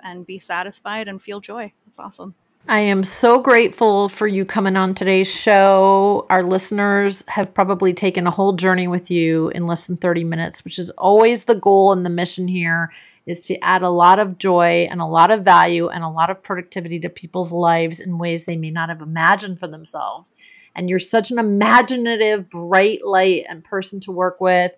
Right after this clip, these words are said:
Speaker 2: We always give our guests the final word. So you get to close out today's show with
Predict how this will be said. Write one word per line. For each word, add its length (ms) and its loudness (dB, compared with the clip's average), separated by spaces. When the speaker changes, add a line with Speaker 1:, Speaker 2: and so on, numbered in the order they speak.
Speaker 2:
We 240 0
always 440 2
give 180 0
our 140 4
guests 320 2
the 100 -4
final 400 -2
word. 380 -4
So 400 -2
you 220 -8
get 200 -4
to 80 -8
close 460 -4
out 220 2
today's 340 -2
show 400 0
with 200 -4